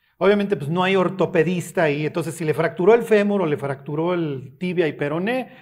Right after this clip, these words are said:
pues el cuate va a quedar lisiado para el resto de su vida. Es muy temprana edad para fracturarte, ¿ok?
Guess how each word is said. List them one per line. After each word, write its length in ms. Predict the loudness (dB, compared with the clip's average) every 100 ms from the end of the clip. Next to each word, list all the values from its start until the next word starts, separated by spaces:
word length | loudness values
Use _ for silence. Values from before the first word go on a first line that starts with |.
| -16
pues 120 | -6
el 80 | -2
cuate 180 | 0 0
va 80 | 0
a 40 |
quedar 260 | 0 0 0
lisiado 300 | 0 0 0
para 140 | -2
el 60 | 0
resto 260 | -4 -2
de 80 | -4
su 160 | -4 -6
vida. 240 | -4 -4 -6 -20 _
Es 140 | _ -8
muy 180 | -6 -2
temprana 560 | -4 0 2 2 2
edad 240 | 0 -2 -2
para 200 | -4 -4
fracturarte, 840 | -6 -8 -6 0 2 0 -2 -12
¿ok? 160 | -12